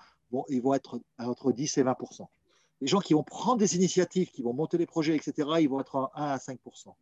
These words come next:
Les gens qui vont observer, et, euh,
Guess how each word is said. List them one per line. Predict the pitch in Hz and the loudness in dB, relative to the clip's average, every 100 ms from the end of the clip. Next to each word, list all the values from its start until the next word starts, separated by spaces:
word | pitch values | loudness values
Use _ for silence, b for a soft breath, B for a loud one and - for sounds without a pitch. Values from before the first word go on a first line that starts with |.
| _ _ _ - | _ _ _ 2
Les | 175 | 2
gens | 170 220 | 4 2
qui | - 165 | 2 2
vont | 151 165 | 2 2
observer, | 240 240 - 196 147 135 160 240 _ _ _ _ _ _ 143 | 2 2 2 0 0 2 4 2 _ _ _ _ _ _ 2
et, | |
euh, | 139 | 4